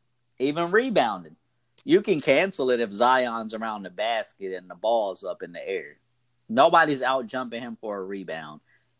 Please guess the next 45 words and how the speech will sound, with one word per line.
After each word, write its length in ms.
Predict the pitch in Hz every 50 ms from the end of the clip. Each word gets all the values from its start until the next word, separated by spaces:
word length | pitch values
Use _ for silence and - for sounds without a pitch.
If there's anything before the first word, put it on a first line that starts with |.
| -
And 220 | - 113 113 120 139
even 220 | 156 170 180 175
when 100 | 170 165
he 100 | 165 160
doesn't 420 | 143 135 147 160 156 147 143 127 123
jump 220 | 139 131 127 -
as 140 | 101 107 98
high, 240 | - 123 131 131 123
you're 140 | 117 120 123
not 240 | 135 135 131 120 127
knocking 320 | 135 135 135 131 - 131
the 80 | 123 113
ball 300 | 120 127 127 123 120 117
away 220 | 113 135 143 147
from 200 | 143 131 117 120
him 100 | 117 117
because 320 | 113 110 - 135 123 117
of 80 | 120 _
how 180 | - 131 113 101
strong 500 | - - - - 139 143 156 156 147 135
he 200 | 131 120 117 113
is 120 | 113 110
and 120 | 113 113
the 60 | 113 113
way 160 | 113 120 120
that 120 | 117 117 120
he 100 | 117 113
squeezes 640 | - - _ - 139 156 170 165 143 131 127 123
the 100 | 127 131
ball. 380 | 127 160 196 220 170 - - - _ _ _ _ _ _ _ _ _ _ _ _ _ _ _ _ _ - 120
Zion 400 | 113 147 170 208 208 196 180 175
has 160 | 170 151 135
a 100 | 135 120
lot 400 | 113 117 123 135 139 - - _
to 80 | - 135
his 200 | 131 131 117 113
game 400 | 110 120 120 120 117 113 107 104
that 320 | 101 104 101 101 95 - - _ _ _ _ _ _ _ _ _ _ _ _ _ _ _ _
I 120 | - 127 127
feel 160 | - 151 135
like 180 | 131 123 117 -
will 640 | 113 104 101 117 120 123 120 113 107 104 101 104 _ _ _ - - - - _ _ _ _ _ _ _ _ _ _ _ _
develop 480 | 113 123 123 101 139 139 139 135 123 -
even 280 | 135 135 127 123 107 104
more 440 | 110 127 143 151 156 151 165 -